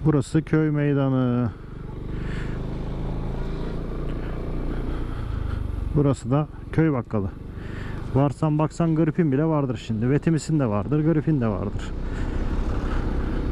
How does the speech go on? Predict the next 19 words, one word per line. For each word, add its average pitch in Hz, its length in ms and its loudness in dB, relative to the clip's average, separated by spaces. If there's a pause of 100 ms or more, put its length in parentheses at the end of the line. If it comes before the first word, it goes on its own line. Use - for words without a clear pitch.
(1500)
E, 131 240 4
onlar 147 300 2
o 160 100 2
tarafa 156 320 0
gidiyordu, 120 380 0
bunlar 156 320 4
bu 156 60 0
tarafa 135 300 0
gidiyor. 110 220 2
Bunlar 147 280 4
boşaltmış 156 560 0
gidiyor 127 340 4
herhalde. 101 280 2
İki 156 240 2
ayrı 139 180 2
yerde 131 320 2
tank 147 300 0
olacağını 127 380 2
zannetmiyorum. 156 680 0